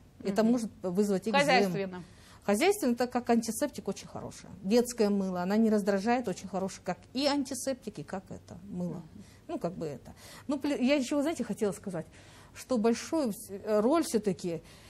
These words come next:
Speaker 1: играет иммунная система. Если
Speaker 2: Мгм.
Speaker 1: человек, э, принимает,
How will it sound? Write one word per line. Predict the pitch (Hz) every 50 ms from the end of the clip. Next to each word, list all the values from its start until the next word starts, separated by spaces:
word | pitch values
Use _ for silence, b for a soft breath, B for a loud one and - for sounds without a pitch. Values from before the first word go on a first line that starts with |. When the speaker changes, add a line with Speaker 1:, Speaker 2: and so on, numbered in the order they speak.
| B B B -
Speaker 1:
играет | - 190 214 240 247 254 254 247
иммунная | 226 220 220 214 208 185 170 151
система. | - - 147 - - - - - - - - - - - - - - - - - - - - - - -
Если | 202 226 262 247 269
Speaker 2:
Мгм. | -
Speaker 1:
человек, | - 277 262 269 277 285 285 269 247 262
э, | 233 226 220 214 214 214 214 214 214 214 214 208 208 196 190 185 185 - - - - - -
принимает, | 233 240 247 269 277 269 247 220 185 170